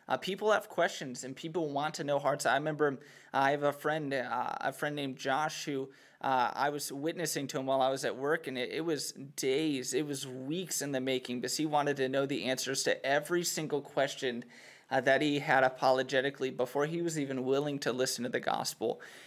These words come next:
And, uh, he did get saved. And so, but, uh, apologetics was super important, and theology then, uh, would be tied to that, that you need to know what you believe, you need to know why you believe it, and you need to be,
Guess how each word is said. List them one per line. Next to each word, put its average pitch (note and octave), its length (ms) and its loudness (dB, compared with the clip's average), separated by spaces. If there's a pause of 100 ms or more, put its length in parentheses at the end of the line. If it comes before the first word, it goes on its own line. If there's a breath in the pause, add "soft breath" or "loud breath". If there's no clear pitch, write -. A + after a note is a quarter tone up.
(120)
And, C3 240 4
uh, C3 60 8
he D3+ 180 2
did F#3 240 6
get E3+ 240 4
saved. A#2 480 2
And C3+ 160 -4
so, C3 400 2 (240 loud breath)
but, C#3+ 240 4
uh, C#3 160 4
apologetics D3+ 840 2
was C3 160 -6
super A3+ 340 -4
important, C3 360 0
and C3 100 -6
theology D3 680 2
then, B2 400 0
uh, A#2 200 -2
would C3 200 -6
be B2+ 120 -8
tied D3+ 420 -4
to D3+ 100 -4
that, A#2 340 -2 (380)
that D3 160 0
you F3 160 -4
need F3+ 240 -2
to E3+ 100 -2
know C#3+ 220 2
what D3+ 280 2
you F#3+ 80 -4
believe, C3+ 380 -6
you D3+ 60 -2
need D3+ 160 -4
to D#3 80 0
know C#3 160 0
why C3 260 2
you E3+ 160 -2
believe C3 320 -2
it, A2+ 80 -2
and B2 80 -6
you C#3 80 -4
need C#3+ 140 -6
to C#3+ 60 -2
be, C#3 260 2